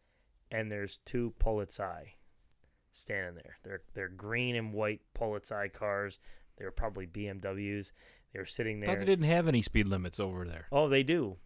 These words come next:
Speaker 1: They have speed limit. They have extremely strict speed limits in Germany. It's just on certain parts of the Autobahn, it's what they call Freifahrt, which means it's free, free driving. So you have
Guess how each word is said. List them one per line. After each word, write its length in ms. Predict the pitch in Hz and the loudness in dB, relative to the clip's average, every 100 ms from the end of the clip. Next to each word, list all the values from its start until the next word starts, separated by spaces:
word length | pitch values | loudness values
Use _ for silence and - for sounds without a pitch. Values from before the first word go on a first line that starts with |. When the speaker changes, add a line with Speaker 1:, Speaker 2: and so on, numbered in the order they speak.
| - | -2
Speaker 1:
They 160 | 139 156 | 4 4
have 180 | 190 - | 4 0
speed 220 | - 143 | 0 0
limit. 280 | 135 131 135 | 2 0 4
They 140 | 160 | 4
have 380 | 165 147 123 101 - | 4 2 0 -4 -16
extremely 560 | 123 - - 156 135 117 | -14 -10 -2 0 2 -2
strict 380 | - - 208 - | -2 2 2 2
speed 260 | - 123 | -4 -2
limits 340 | 110 104 95 - | -2 -4 -6 -8
in 180 | 113 | -8
Germany. 480 | 107 104 101 95 92 - | -2 -2 -2 -8 -10 -10
It's 160 | 87 | -8
just 340 | - 160 160 - - - - | -2 0 -2 -10 -20 -20 -8
on 180 | 127 120 | -4 -2
certain 480 | 110 - 170 180 143 | -2 2 4 2 -2
parts 560 | - - 170 165 - - - | 2 6 6 4 0 -6 0
of 200 | 131 120 | 2 2
the 140 | 120 | -2
Autobahn, 720 | 120 139 131 101 92 87 90 95 _ - - _ _ _ | 2 4 4 2 -2 -2 -8 -16 _ -20 -20 _ _ _
it's 220 | 127 120 | -6 0
what 160 | - 120 | 2 2
they 120 | 117 | 0
call 540 | 110 - 117 113 107 95 _ _ _ _ _ - - | -2 2 4 4 2 -2 _ _ _ _ _ -14 -12
Freifahrt, 680 | - - 147 151 - 113 95 - | 0 6 8 6 4 -2 -2 -4
which 260 | 117 - | -8 -6
means 360 | 117 110 107 - | -4 -2 -2 -4
it's 240 | 120 110 - | -6 -6 -8
free, 640 | - - 135 127 123 123 - | -12 -2 2 4 2 0 -10
free 340 | - - 127 | -8 -2 0
driving. 400 | 110 101 85 73 - - - - _ - - - - | 0 -4 -6 -8 -16 -20 -20 -20 _ -20 -20 -20 -10
So 360 | - 127 110 | 2 2 2
you 200 | 123 123 | 0 0
have 400 | 120 123 117 110 | 2 2 2 0